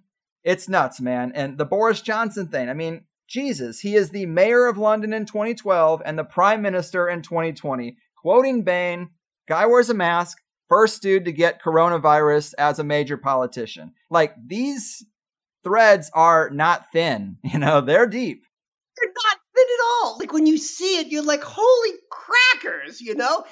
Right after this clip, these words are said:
Speaker 2: And, like, what about Boris Johnson and Trump? Physically,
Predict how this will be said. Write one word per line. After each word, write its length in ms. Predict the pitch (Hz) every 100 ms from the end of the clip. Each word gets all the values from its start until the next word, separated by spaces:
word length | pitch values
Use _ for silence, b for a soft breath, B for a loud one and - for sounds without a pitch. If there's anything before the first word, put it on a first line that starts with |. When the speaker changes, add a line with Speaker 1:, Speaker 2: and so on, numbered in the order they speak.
| B 359
Speaker 2:
And, 120 | 320
like, 200 | 302 - -
what 220 | 320 339
about 360 | 311 311 - -
Boris 360 | 339 359 427
Johnson 460 | - 311 294 294 277
and 100 | 262
Trump? 440 | - 285 254 147 b b _
Physically, 640 | 339 339 262 285 208 147